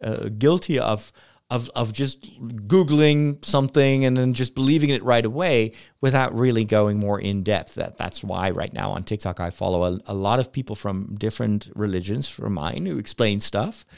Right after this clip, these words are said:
And it, it just helps, it sharpens my mind. It helps me to get, like, an inside perspective. And I think it's super important, especially in these polarized times, that we keep talking with one another, that you stay curious, and that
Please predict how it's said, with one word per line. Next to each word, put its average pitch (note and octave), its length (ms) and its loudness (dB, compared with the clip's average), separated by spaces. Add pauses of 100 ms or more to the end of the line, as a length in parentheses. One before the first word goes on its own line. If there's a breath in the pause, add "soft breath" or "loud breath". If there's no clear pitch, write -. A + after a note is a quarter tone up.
(640 soft breath)
And D#3 140 -4
it, - 120 -18 (100)
it A#2 200 -12
just - 220 -12
helps, - 280 -8
it A#2 60 -8
sharpens F3 480 -4
my F#3+ 100 -4
mind. A3 380 -6
It - 80 -14
helps A2 260 -10
me A#2 100 -4
to B2 160 -4
get, B2+ 320 -4
like, A#2 200 -4
an B2 80 -2
inside E3 480 0
perspective. - 800 -8
And A#2+ 100 -6
I C#3 60 -2
think D4 180 -6
it's - 160 -8
super G3 400 -2
important, C#3 540 -6
especially B2 480 -6
in A2 40 -2
these G#2 140 -4
polarized A#2 640 -2
times, F2 380 -6 (420 loud breath)
that E3+ 100 -14
we D3 120 -6
keep D3+ 240 -10
talking D3 420 -4
with E2 180 -10
one E2+ 140 -10
another, D#2 560 -12
that - 180 -14
you C#3+ 60 -8
stay D#3 300 0
curious, B2 720 -2
and D#3+ 160 -2
that D#3+ 220 2